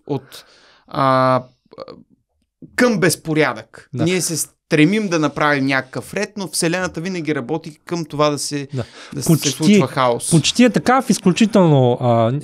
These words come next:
Speaker 2: няколко, само в няколко изречения.
Speaker 1: Да.
Speaker 2: Практически точно както, а, смесваш кафе с мляко и в първия момент е абсолютно разделено,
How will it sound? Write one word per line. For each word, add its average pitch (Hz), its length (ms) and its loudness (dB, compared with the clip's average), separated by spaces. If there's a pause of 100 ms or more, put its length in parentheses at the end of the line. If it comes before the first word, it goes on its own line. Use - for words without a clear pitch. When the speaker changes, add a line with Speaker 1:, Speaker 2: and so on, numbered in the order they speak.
(100)
Speaker 2:
няколко, 151 460 0
само 180 280 0
в - 60 -8
няколко 143 340 2
изречения. 127 580 4
Speaker 1:
Да. - 60 -16 (140)
Speaker 2:
Практически 180 640 2
точно 214 380 2
както, 170 480 2 (220)
а, 143 160 4
смесваш 160 500 2
кафе - 320 0
с - 120 -6
мляко 190 540 4 (260)
и 143 340 2
в 127 200 0 (160)
първия 160 320 4
момент 143 380 2
е 143 40 2
абсолютно 131 520 2
разделено, 165 580 4